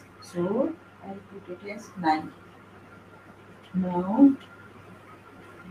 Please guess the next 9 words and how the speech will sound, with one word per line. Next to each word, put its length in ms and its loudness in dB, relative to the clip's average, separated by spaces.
seven, 500 2
ten, 440 12
eighteen, 800 6
nine, 360 4
twenty-seven, 600 0
and 280 8
I 100 4
divided 640 6
by 340 10